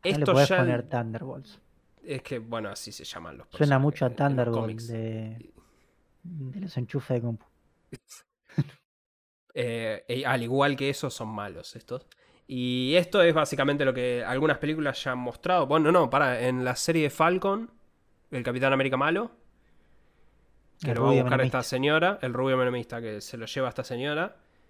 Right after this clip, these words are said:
Speaker 2: En Black Widow, esta señora se lleva la, la amiga rubia de Black Widow. O sea, es como que esas semillas que vimos ahí, aparentemente van a agarpar acá en Thunderbolts.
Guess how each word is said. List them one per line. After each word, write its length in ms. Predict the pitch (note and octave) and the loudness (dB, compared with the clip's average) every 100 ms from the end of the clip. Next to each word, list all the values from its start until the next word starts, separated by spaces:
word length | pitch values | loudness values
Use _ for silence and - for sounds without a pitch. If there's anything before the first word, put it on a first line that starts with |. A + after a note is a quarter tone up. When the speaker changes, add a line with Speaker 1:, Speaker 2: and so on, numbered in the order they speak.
| _ | _
Speaker 2:
En 140 | C3+ C3 | -6 0
Black 220 | C#3+ C3+ | 2 2
Widow, 440 | D3 E3 F3+ G3+ - _ _ _ _ _ | 2 4 4 0 -6 _ _ _ _ _
esta 240 | - B2 - | -14 -8 -6
señora 340 | B2 B2+ B2+ | -2 -2 -2
se 120 | B2 | -6
lleva 240 | - B2 A#2+ | -6 -4 -2
la, 720 | A#2+ A#2 A#2 A#2+ A#2+ A#2+ A#2+ | -4 -4 -4 -4 -4 -6 -6
la 100 | A#2+ | -6
amiga 220 | B2 C3+ C3 | -4 -2 0
rubia 260 | C3+ C#3 | 2 2
de 60 | C3+ | 2
Black 180 | C#3+ D3 | 2 2
Widow. 380 | F#3 G3 G#3+ - _ _ _ _ _ _ _ _ _ | 4 4 0 -6 _ _ _ _ _ _ _ _ _
O 80 | - | -8
sea, 140 | B2 C#3+ | -2 0
es 40 | |
como 160 | D3 C3+ | 0 0
que 320 | C3+ C3 - _ _ _ _ _ _ _ - | 0 -2 -14 _ _ _ _ _ _ _ 2
esas 420 | F#3+ F#3+ G#3 C4 | 2 4 2 2
semillas 520 | - D#3+ G3+ - G3+ | 0 0 0 -2 -4
que 100 | - | -2
vimos 320 | E3 F#3 D#3 | 0 0 0
ahí, 420 | D3+ F#3 C4 - - _ _ - | 0 0 -2 -6 -18 _ _ -6
aparentemente 640 | B2 C3 D3 D#3 F#3+ G3 | -2 2 2 2 2 4
van 160 | D3+ | 4
a 40 | C#3 | 4
agarpar 340 | B2+ B2+ C3 | 2 2 2
acá 160 | B2+ B2+ | 2 0
en 100 | A#2+ | -2
Thunderbolts. 640 | A#2 G#2 G2+ F#2 F2 - | -6 -8 -8 -12 -14 -20